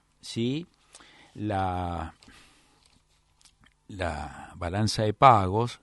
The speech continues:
¿sí?, en términos globales, ¿de acuerdo? El resultado final de la balanza de pagos, que es un registro estadístico, contable, financiero, de las transacciones, de los intercambios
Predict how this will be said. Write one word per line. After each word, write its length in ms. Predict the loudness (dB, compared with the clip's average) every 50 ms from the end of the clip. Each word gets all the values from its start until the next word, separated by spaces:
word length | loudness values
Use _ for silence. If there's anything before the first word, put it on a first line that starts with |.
| _
¿sí?, 360 | _ -14 -8 -6 -4 -4 -4 -4
en 140 | -4 -4
términos 600 | -4 -4 -4 -2 -2 -2 -2 -4 -4 -6 -8 -10 -12
globales, 920 | -10 -6 -4 -2 2 4 6 8 8 8 6 4 0 -2 -2 -4 -6 -14 _ _ _ -20 -20 -20 -20 -16 _
¿de 80 | -8 -8
acuerdo? 400 | -2 0 0 0 0 -2 -4 -6 -16 -20 -20 -20 -20 -20 -20 -20 -20 -20 _
El 180 | -2 0 0
resultado 600 | 0 0 -4 -4 -4 -4 0 2 4 4 4 2 0
final 680 | 0 -2 2 6 8 8 8 8 6 6 4 2 -2 -6
de 240 | -10 -10 -8 -8 -6
la 100 | -6 -6
balanza 540 | -6 -4 -4 -2 -2 -2 -4 -4 -4 -4 -2
de 180 | -2 -4 -6
pagos, 540 | -6 _ 6 10 10 10 10 10 6 2 0
que 80 | -4 -6
es 160 | -6 -4 -6
un 160 | -6 -4 -4
registro 540 | -4 -6 -2 -2 -2 -2 -2 -4 -4 -4 -4
estadístico, 960 | -4 -4 -6 -6 -2 0 0 0 -2 -2 -6 -8 -6 -4 -4 -2 -2 -2 -2
contable, 560 | -4 -4 -4 -2 2 2 2 4 4 2 0
financiero, 920 | 0 -2 -2 0 0 0 0 2 4 6 8 8 8 8 8 6 2 0 _ -20 -20 -20 -20 -20 -20 -20 -20 -20 -18 _
de 100 | -6 -2
las 160 | -2 -2 -2 0
transacciones, 1200 | 0 0 0 0 0 0 -2 -2 0 4 8 10 10 10 10 8 6 4 0 0 -2 -6 -10 -14 _ -20 -20 _ -8
de 80 | -2
los 160 | -2 0 2 2
intercambios 1080 | 2 4 4 4 2 4 4 4 4 6 4 4 4 4 4 4 2 0 -2 -6